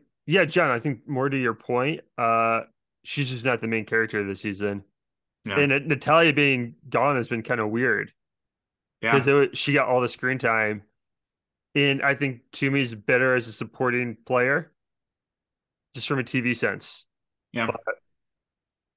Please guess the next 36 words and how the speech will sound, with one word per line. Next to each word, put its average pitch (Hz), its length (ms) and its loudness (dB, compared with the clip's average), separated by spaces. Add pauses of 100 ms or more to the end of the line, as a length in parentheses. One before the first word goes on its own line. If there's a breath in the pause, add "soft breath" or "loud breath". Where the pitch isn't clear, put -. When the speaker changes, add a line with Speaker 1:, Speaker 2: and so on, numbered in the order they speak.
(680)
Speaker 2:
I, 151 60 -4
Speaker 1:
I - 100 -12 (160)
mean, 131 200 0
that's 143 300 4
Speaker 2:
it's, 160 120 0 (560)
it's, 180 320 -6
uh, 127 400 2
it's 143 160 -4
really 247 180 4
hard 156 180 4
to 143 60 0
kinda 135 220 -2
like 123 180 -2
anyone 107 340 -4
in 101 100 -10
interior. 104 640 -6
Now, 147 140 4
like, - 280 -2 (960)
I, 135 240 -2 (840)
there's 156 240 4
people 170 220 6
you 143 100 4
can 120 120 0
hate 147 240 4
in 113 140 0
interior, 98 680 -6
but, 123 200 0
like, 113 380 -2
I 127 80 -4
guess 143 300 -2
Jessica's, 147 540 -4
like, 113 160 -4
the 113 60 -8
most 107 360 -2
likable. 143 580 -4 (400)
Um, 104 600 -2